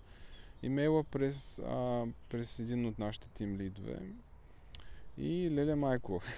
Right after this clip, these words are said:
<laughs> нали, последва един много приятен процес на редактиране на това, което бях написал.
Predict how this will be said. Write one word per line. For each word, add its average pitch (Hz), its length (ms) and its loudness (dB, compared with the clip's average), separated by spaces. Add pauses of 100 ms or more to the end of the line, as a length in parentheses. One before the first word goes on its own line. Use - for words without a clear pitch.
(320)
<laughs> 170 500 -4
нали, 143 220 2 (300)
последва 151 520 4
един 143 240 4
много 135 200 4
приятен 127 380 0
процес - 460 -2
на 107 460 0
редактиране 101 540 0
на 92 80 -2
това, 92 140 -6
което 90 200 -4
бях 90 240 -2
написал. - 420 -8